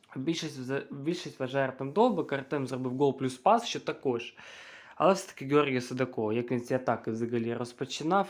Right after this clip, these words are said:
розганяв, у Георгія Судакова тим більш гол та дві гольові передачі. Тому мій герой це Судаков, хоча і Артем Довбик молодчинка, і Віктор Циганков молодчинка, да всі молодчинки, і Микола Матвієнко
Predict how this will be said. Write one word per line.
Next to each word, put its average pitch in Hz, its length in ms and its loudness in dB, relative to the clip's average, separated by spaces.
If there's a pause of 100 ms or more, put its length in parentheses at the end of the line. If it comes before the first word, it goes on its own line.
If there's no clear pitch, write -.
розганяв, 135 600 2
у 135 80 0
Георгія 147 300 2
Судакова 127 520 2
тим 117 180 -8
більш 117 180 -2
гол 139 300 6 (100)
та 123 120 -4
дві 117 180 -10
гольові 113 260 -12
передачі. 127 420 -20 (880)
Тому 156 400 6
мій 185 280 6
герой 160 340 6
це 165 140 -8
Судаков, 160 600 2
хоча 147 280 0
і 135 40 6
Артем 196 380 4
Довбик 175 360 2
молодчинка, 151 720 0
і 127 80 2
Віктор 165 320 0
Циганков 139 520 -2
молодчинка, 131 640 -2
да 131 100 0
всі 180 320 0
молодчинки, 123 760 -2
і 123 60 -2
Микола 165 420 -2
Матвієнко 143 760 -4